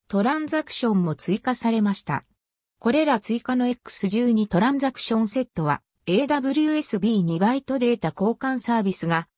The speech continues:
利用できるすべてのエーダブリューエスリージョンで利用できます。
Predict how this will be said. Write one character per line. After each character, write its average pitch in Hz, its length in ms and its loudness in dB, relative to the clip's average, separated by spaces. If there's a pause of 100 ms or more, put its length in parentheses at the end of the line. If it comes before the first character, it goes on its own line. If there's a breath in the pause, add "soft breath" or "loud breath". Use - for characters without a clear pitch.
(140)
利 175 200 0
用 285 180 2
で 262 140 2
き 294 160 -2
る 262 100 2
す - 160 -4
べ 320 100 0
て 214 140 2
の 151 140 0
エ 143 60 -2
ー 226 160 2
ダ 269 120 0
ブ 254 140 -2
リ 277 80 0
ュ 294 80 0
ー - 60 0
エ 277 40 -2
ス 277 140 -2
リ 285 240 0
ー - 20 -8
ジ 220 120 0
ョ - 20 2
ン 170 80 0
で 160 100 0
利 156 140 0
用 202 200 0
で 196 120 0
き - 140 -4
ま 151 140 0
す。 - 240 -10